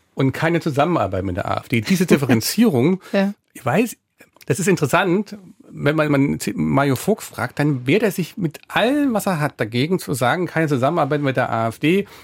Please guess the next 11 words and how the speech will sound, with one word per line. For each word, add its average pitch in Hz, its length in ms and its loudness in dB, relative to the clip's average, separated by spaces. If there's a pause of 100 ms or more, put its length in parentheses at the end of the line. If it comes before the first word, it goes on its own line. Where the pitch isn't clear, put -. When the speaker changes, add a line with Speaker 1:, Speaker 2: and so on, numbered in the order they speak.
(160)
Speaker 1:
und 131 140 -2
keine 170 520 0 (140)
Koalition 151 440 0
mit 139 80 2
der - 20 0
Linkspartei. 127 360 -2
Diese 151 240 -2
Differenzierung 151 520 0
wirklich 170 240 -2
zu - 120 0
machen, 151 420 2